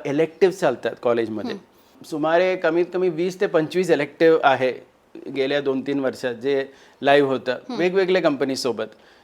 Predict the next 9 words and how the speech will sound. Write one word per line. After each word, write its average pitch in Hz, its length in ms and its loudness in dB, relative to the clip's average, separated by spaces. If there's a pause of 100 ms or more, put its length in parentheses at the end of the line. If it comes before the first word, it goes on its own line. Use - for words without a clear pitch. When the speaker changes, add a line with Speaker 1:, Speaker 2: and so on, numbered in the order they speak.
(180)
Speaker 1:
जेव्हा 156 180 2
कंपनीज 170 580 2
येतात 185 340 4
आणि 175 200 4
ते 196 360 2
इलेक्टिव्ह 160 460 4
घेतात 151 320 4 (160)
कॉलेजच्या 139 380 2
मुलांना, 113 400 -2